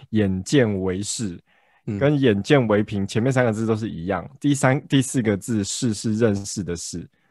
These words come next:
Speaker 1: 然后他是一个，
Speaker 2: 嗯。
Speaker 1: 应该是一个中国人啊，但我觉得他真的是讲解得非常好。
Speaker 2: 嗯。
Speaker 1: 然后我在看的时候，我觉得，哦，真是帮我灌输了很多物理的知识，虽然他使用的理论跟公式我都不会，我都不懂，但我可以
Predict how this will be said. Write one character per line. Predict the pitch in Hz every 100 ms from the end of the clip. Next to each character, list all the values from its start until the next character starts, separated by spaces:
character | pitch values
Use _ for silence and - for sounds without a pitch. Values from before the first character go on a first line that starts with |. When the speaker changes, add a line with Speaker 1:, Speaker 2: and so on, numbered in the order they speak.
| _ -
Speaker 1:
然 | 110
后 |
他 | 135 131
是 | 135
一 | 113
个， | 101 87
Speaker 2:
嗯。 | 85 -
Speaker 1:
应 | 139 160
该 | 156 160
是 | - 135
一 |
个 | 107
中 | 113 113 113
国 | 92
人 | 92 92 95
啊， | 92
但 | 120 139
我 | 110
觉 | 107
得 | 98
他 | -
真 | - 120
的 |
是 | 110 107
讲 | 92 82
解 | 90 92
得 | 90
非 | 104
常 | 95 87
好。 | 87 - - - - -
Speaker 2:
嗯。 | 117 101
Speaker 1:
然 | 117
后 |
我 | 123 98
在 | 127
看 | 123 143 113
的 | 101
时 | 101
候， | 107 104
我 |
觉 | 90 101
得， | -
哦， | 123 98 _ _ _ _ _
真 | 135 127
是 | 135 113 -
帮 | 123
我 | 113 87
灌 | 135 110
输 | - 113
了 | 101
很 | 90
多 | 85 101 107 -
物 | 165 120
理 | 90
的 | 85
知 | 82 - 101
识， | - 95 76 _
虽 | - 151
然 | 151
他 | 143 143
使 | - -
用 | 110 117
的 | 98 92 - _ _ _
理 | 107 90
论 | 107 117
跟 | 104 104
公 | 98 101
式 | - 95 73 -
我 | 85
都 | 113
不 | 104
会， | 92 104 113
我 | -
都 | 90
不 | 101
懂， | 95 85 - _ - -
但 | 131 139
我 | 110
可 | 113
以 | 120